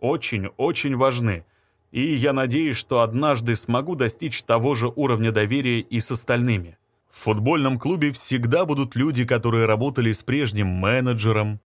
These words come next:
которые захотят уйти сами или уйти вслед за менеджером в другой клуб, и я это прекрасно понимаю. Конечно, великие лидеры хотят, чтобы команда их одновременно и поддерживала,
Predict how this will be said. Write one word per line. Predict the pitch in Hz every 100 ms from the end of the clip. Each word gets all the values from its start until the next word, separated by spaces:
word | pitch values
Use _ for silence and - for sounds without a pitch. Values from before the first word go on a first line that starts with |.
| _ -
которые | 180 196 139
захотят | 110 117 135 151 -
уйти | 113 -
сами | 110 - 156 170 135 107 95
или | 101 123
уйти | 123 139 131
вслед | - 135 143
за | 110
менеджером | 113 143 139 110 107 98
в |
другой | 107 110 104
клуб, | - 107 151 - _ _ _ _ _ -
и | 98
я | 101 160
это | 165 151
прекрасно | - 117 110 117 113 - 104
понимаю. | 104 104 101 87 85 - _ _ _ _ _ _ _ _ 104
Конечно, | 101 131 131 131
великие | 120 127 131 127
лидеры | 120 123 127 123
хотят, | 131 120 113 135
чтобы | - 123 127
команда | 117 135 147 127
их | 131 143 127
одновременно | 131 120 127 120 143 143 139 131
и | - 151
поддерживала, | 120 117 104 101 113 165 123 139 139 135